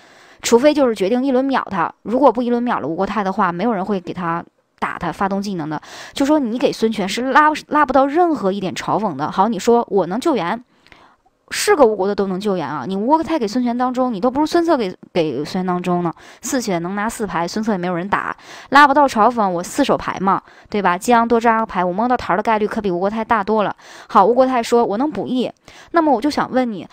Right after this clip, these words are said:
孙权他有装备不挂出来吗？有锦囊不用吗？留在手里当桃子补益？你主公他妈的都一血了，等你补益，主公早死了啊！所以就是他根本不适合当忠臣。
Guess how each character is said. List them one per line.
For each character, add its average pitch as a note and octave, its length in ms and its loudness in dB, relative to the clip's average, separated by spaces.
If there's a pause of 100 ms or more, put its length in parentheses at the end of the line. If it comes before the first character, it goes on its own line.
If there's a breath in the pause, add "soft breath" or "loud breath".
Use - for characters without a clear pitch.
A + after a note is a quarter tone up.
(220 loud breath)
孙 F#4+ 300 4
权 G3+ 360 -2 (280 soft breath)
他 E4+ 200 0
有 C#4+ 120 2
装 C#4 200 2
备 C#4 100 0
不 C4 80 -8
挂 D#4 240 2
出 B3 140 -2
来 G#3 100 0
吗？ G3+ 240 -4
有 C4 160 2
锦 C#4 160 -2
囊 G#3 160 -4
不 G#3 160 -6
用 D#4+ 180 0
吗？ B3+ 300 -2
留 A3+ 100 2
在 D4+ 80 -2
手 D#4 200 -2
里 A#3 80 -6
当 D4+ 160 0
桃 D#3+ 260 -2
子 - 80 -4
补 - 180 -8
益？ A#3 280 -2 (380 loud breath)
你 D4+ 140 -2
主 - 140 -2
公 C4+ 160 4
他 C4+ 100 -2
妈 D#4 140 0
的 D#4 100 2
都 D#4+ 140 2
一 E4 140 -2
血 F3+ 240 -4
了， D#3+ 180 -4
等 A3+ 220 -4
你 D4 100 -2
补 F#3+ 160 -4
益， F3 300 -4
主 - 180 -4
公 C#4+ 160 0
早 A3+ 220 6
死 G3 220 -4
了 A#2+ 100 -4
啊！ - 200 -6
所 - 160 -2
以 D4 60 2
就 D#4 60 0
是 C#4+ 100 -4
他 D4 140 -6
根 G4 200 0
本 C#4 120 0
不 F3+ 100 -6
适 G3+ 100 -2
合 F#3+ 60 0
当 G3+ 180 -2
忠 A#3 220 -2
臣。 F3+ 240 -6